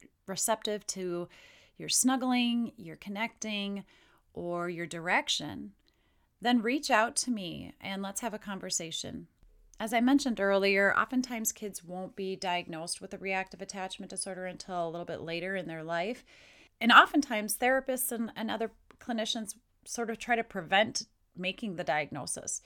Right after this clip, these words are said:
because many times it's, it's a misunderstood diagnosis and people are very fearful of it. And I'm here to tell you, there's no need to be afraid of it.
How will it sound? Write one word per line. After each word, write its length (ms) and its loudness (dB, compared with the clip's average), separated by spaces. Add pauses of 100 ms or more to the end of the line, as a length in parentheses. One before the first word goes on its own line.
(360)
because 260 -4
many 260 6
times 440 0
it's, 360 0
it's 280 -4
a 60 4
misunderstood 760 4
diagnosis 760 2
and 160 -6
people 280 -4
are 180 8
very 260 2
fearful 640 -2
of 140 -4
it. 220 -10
And 260 -8
I'm 180 6
here 160 8
to 100 -2
tell 240 0
you, 220 2
there's 260 -2
no 280 6
need 340 4
to 120 2
be 180 0
afraid 340 2
of 140 -2
it. 240 -10